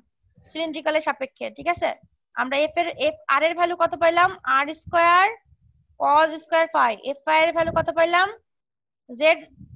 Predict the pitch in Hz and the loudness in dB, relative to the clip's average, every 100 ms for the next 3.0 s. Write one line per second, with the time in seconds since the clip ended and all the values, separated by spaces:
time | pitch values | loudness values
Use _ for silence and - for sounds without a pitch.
0 | - _ _ _ _ _ 285 277 285 233 | -20 _ _ _ _ _ -2 -2 -2 -4
1 | 226 247 247 247 262 339 359 262 254 277 | -4 -6 -8 -8 -6 -8 -10 -14 -14 -12
2 | 269 269 262 233 220 214 208 202 180 | -12 -12 -12 -8 -6 -6 -10 -12 -16